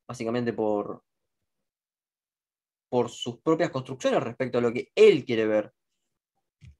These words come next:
en estos pueblos. Por último, no voy a reponer en la discusión entre Sartre y Levi-Strauss, pero sí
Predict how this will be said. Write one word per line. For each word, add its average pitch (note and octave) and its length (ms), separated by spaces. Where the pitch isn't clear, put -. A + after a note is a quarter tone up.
en A2+ 60
estos A2+ 200
pueblos. - 480
Por G#3 120
último, A#3+ 340
no A3 220
voy A3 440
a C3+ 560
reponer D#3+ 720
en C3+ 100
la C#3 60
discusión C3+ 420
entre B2 640
Sartre C3 720
y A#2+ 460
Levi-Strauss, B2 840
pero F#3 200
sí C#4+ 440